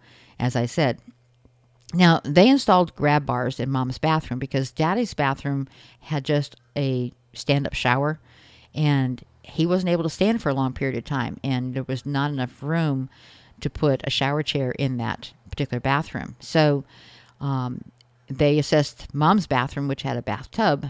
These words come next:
and said that, you know, grab bars needed to be installed, and they would do that free of charge.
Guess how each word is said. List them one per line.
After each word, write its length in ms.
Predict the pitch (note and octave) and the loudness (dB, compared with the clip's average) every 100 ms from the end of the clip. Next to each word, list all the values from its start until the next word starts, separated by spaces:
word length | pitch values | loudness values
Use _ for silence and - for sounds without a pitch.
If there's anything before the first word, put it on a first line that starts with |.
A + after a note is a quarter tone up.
| - | -6
and 280 | C#3+ C3+ B2+ | -2 -2 -4
said 320 | - C3+ B2+ | -4 -4 -2
that, 320 | A#2 G#2+ - _ - | -4 -4 -10 _ -6
you 80 | C#3+ | -4
know, 100 | B2+ | -2
grab 300 | C#3+ D3 C#3+ | 0 -2 -2
bars 280 | B2 C#3 | -4 -4
needed 240 | C3 A#2+ B2 | -6 -6 -8
to 60 | - | -6
be 280 | A#2 A#2+ - | -4 -4 -6
installed, 600 | C3+ - G#3 D#3+ G#2 - _ - - - - | -8 -2 0 0 -2 -8 _ -20 -20 -20 -2
and 520 | D#3 C#3+ C3 D3+ C3 | 2 2 0 -8 0
they 160 | C#3+ C#3+ | 4 4
would 320 | C#3 D3 C3+ | 4 -2 0
do 180 | D3+ F#3 | 2 4
that 180 | C#3 - | 2 0
free 200 | D#3 A#2 | -2 -2
of 80 | |
charge. 520 | B2 F#3 D#3+ F2+ - | -2 0 2 0 -6